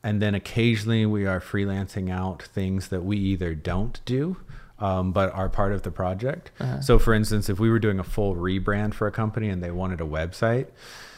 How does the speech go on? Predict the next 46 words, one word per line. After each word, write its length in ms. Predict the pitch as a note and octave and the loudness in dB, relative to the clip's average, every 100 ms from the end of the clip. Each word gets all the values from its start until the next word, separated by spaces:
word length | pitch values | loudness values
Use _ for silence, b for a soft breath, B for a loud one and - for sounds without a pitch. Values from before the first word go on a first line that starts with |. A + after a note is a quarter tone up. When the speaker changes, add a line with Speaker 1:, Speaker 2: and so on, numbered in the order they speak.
| B - _ - - | B -20 _ -10 0
Speaker 1:
I 140 | G#2+ | 0
could 200 | G#2 G2 | 2 0
build 280 | G2+ G2+ G#2+ | 0 2 6
their 160 | B2+ B2+ | 6 8
website, 580 | C3 C3 C#3+ C#3 C3 | 6 4 4 4 4
but 140 | G#2+ G2+ | 2 0
at 120 | E2+ | 2
this 140 | G2+ | -2
point, 380 | - - G#2+ A2 | -2 0 0 0
I'm 160 | G2 G2 | -2 -2
not 180 | F#2+ F2+ | -2 -4
going 280 | F2+ G2 G#2+ | -2 -2 0
to. 180 | C3+ A#2+ | 4 4
I'm 80 | G2+ | 2
gonna 120 | F#2 | -2
find 540 | - G2 F2+ F#2 F#2 | -4 0 2 4 2
a 100 | F2 | 0
web 280 | E2+ F2+ F2+ | 0 -2 -2
developer 520 | F#2 G2+ G#2+ G#2 B2+ | -2 0 0 2 0
because 320 | A#2 G2 F2+ | -2 -4 -4
we 60 | F#2+ | -4
don't 140 | F2+ | -4
have 120 | F2+ F2+ | -2 -2
any 100 | D#2+ | -2
web 300 | D#2 E2 E2 | -4 -6 -6
developers 720 | E2 E2+ E2 - E2 E2 - - | -6 -6 -6 -6 -8 -8 -12 -12
in 420 | G2+ F#2 F2+ F2 - | -8 -4 -4 -6 -8
our, 500 | F#2 F2+ E2 E2 D#2+ _ - | -8 -8 -6 -8 -12 _ -14
uh, 240 | E2 D#2+ | -12 -10
company. 460 | - F#2+ B2+ D3+ D#3 b | -8 -6 -4 -4 -6 b
Speaker 2:
Yeah. 80 | - | -4
Speaker 1:
But 140 | A#2+ A2 | 0 0
if 80 | |
somebody 400 | - C3 A#2 A2 | 0 0 2 0
said, 380 | G2 A2+ G#2 F#2+ | -2 0 0 0
"Will 100 | G2+ | 0
you 160 | G2+ G2+ | 0 0
build 220 | G#2 G2 | 0 -2
us 120 | F2+ | -2
a 60 | F#2+ | -2
website?" 560 | G#2 A#2+ G#2+ G#2 F#2+ F#2 | 2 4 2 0 0 0
the 80 | |
answer 300 | G2 F#2 G2 | -4 -4 -4
would 100 | F2+ | -6
be 100 | D#2+ | -6
no. 300 | D#2+ E2 - | -8 -8 -12